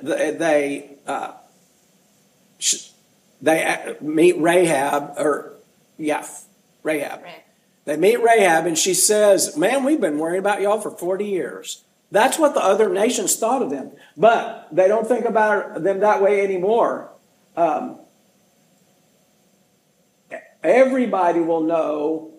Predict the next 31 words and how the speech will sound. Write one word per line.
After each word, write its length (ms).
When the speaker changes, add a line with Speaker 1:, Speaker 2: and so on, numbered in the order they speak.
Speaker 1:
"No 300
one 200
shall 240
deliver 340
her 180
from 200
my 160
hand." 420
Uh, 340
they're 720
uncovered, 640
and 140
everybody 480
knows 320
that 420
God's 300
not 160
with 140
them 120
anymore. 340
I 120
will 120
also, 540
verse 200
eleven, 520
cause 500
all 440
her 220
mirth 640
to 160
cease. 640